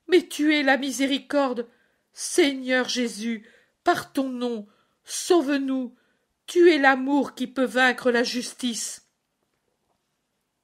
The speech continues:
Je suis l'amour, c'est vrai,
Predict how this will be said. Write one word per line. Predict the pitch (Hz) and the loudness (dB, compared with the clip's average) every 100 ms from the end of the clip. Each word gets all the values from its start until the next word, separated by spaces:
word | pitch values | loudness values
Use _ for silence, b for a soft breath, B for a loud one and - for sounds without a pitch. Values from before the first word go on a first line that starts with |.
| _ | _
Je | 185 269 | -6 -6
suis | - - - 190 185 | -6 -12 -10 -8 -2
l'amour, | 180 175 175 170 165 b b b | -2 -2 -6 -10 -12 b b b
c'est | - - 262 | -14 -4 -2
vrai, | - 180 185 185 | -2 -4 -6 -6